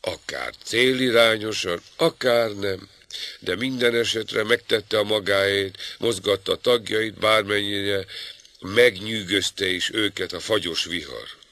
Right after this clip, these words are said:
Túlságosan meredekké vált a kaptató. Ezért aztán oldalt tért, anélkül, hogy ezen különösebben elgondolkozott volna,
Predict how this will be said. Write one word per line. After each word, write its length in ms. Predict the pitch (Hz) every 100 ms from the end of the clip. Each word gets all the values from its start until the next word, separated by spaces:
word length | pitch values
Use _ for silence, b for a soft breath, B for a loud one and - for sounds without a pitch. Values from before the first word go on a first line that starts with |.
| _ _ _ _ _ _ _ _ -
Túlságosan 1000 | 180 202 - 92 90 90 101 95 92 85 - b b b _ _ -
meredekké 800 | - - - - - - - 67
vált 400 | - 92 78 -
a 80 | 76
kaptató. 840 | - 85 - - - - - - - _ _ _ _ _ _ _ _ _ _ _
Ezért 580 | 110 107 90 101 98 -
aztán 440 | 101 - 104 101 -
oldalt 800 | 139 117 90 76 73 67 - -
tért, 420 | - 110 117 - - B B B
anélkül, 640 | 123 110 95 92 - 110
hogy 200 | 98 95
ezen 320 | 110 98 104 87
különösebben 680 | 131 101 90 104 98 104 104
elgondolkozott 1040 | 113 101 85 90 92 101 95 104 98 107 -
volna, 580 | 98 113 117 117 131